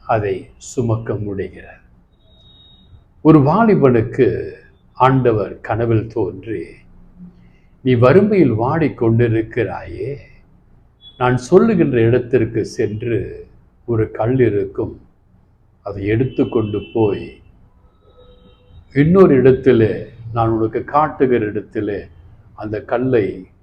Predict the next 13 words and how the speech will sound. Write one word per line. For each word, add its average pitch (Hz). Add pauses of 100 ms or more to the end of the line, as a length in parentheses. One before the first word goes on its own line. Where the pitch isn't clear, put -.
(240)
வீசி 135
போடு, 113 (360)
பாரமான 117
கல்லை 104
வீசி 113
போடு, 95 (840)
ஒரு 110
உடைப்பு 143
ஏற்படும், 104 (460)
அங்கே 113
உனக்கு 95
பொக்கிஷம் 113
கிடைக்கும், -